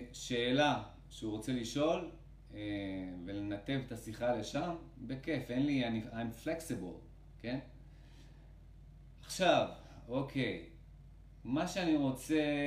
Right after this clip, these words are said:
בוא נתחיל מאיזשהו משהו, אוקיי? ונראה לאן זה זורם, אם זה בכלל זורם. <laughs> זה מה שיפה, אנחנו לא יודעים אם זה זורם, לאן זה זורם.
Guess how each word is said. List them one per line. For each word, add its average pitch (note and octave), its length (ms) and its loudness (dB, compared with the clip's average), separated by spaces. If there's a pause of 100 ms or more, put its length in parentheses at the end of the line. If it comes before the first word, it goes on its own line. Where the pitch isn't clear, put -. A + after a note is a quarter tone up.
(640)
בוא D#3 200 -2
נתחיל F3+ 380 0
מאיזשהו C#3 460 4
משהו, C3 600 2
אוקיי? D3+ 440 0 (720)
ונראה A2+ 360 0
לאן B2+ 200 4
זה A#2 120 0
זורם, A#2 440 4
אם C3 120 6
זה B2+ 120 4
בכלל A#2 320 0
זורם. A2+ 480 2 (380)
<laughs> - 460 -4
זה F#3 100 0
מה A3 120 6
שיפה, E3 380 4 (480)
אנחנו C3+ 260 4
לא F3 80 8
יודעים F3+ 260 6
אם F3+ 120 4
זה E3+ 140 4
זורם, C#3 480 4
לאן E3 220 6
זה D#3+ 140 6
זורם. C3+ 400 6